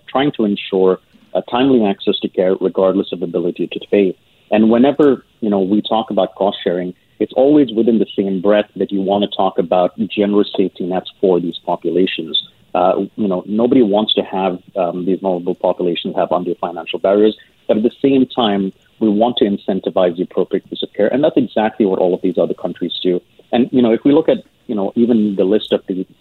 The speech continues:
of the top ten top performers that we have, eight out of ten of them use them. And in a lot of cases, that actually results in, you know, better performance on a number of different things, including wait times. So when we look at all the countries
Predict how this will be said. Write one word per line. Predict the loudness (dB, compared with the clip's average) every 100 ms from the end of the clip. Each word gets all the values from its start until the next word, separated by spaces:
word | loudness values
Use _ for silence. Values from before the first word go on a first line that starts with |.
| -6
of | -6 -4
the | -6
top | -4 -4 -4
ten | -2 -2
top | 0 -4 -4
performers | -8 -4 -4 -2
that | -4 -6
we | -4
have, | -4 -4 _ _ _
eight | 2 4
out | 4
of | 2 -4
ten | -6 -6
of | -4
them | -6
use | -4 -4 -2
them. | -2 -2 -10 _ _ 0
And | 2
in | 4
a |
lot | 4 2
of | 0 0
cases, | 0 0 0
that | 0
actually | 0 0 0
results | 2 2 2 0
in, | -2 -2 -4
you | -4
know, | -4
better | -2 0 0
performance | 0 -4 -4 -2 -2 -2
on | -4
a |
number | -2 0 -2
of | -2
different | -8 -12 -6
things, | -6 -6
including | -10 -6 0 2 2 2
wait | 0 0 -8
times. | -20 -14
So | -4
when | 0
we | 2 2 -2 _ _ _
look | 0 2
at | 0 2
all | 4 4
the | 0
countries | -2 -6 -4 -2 -4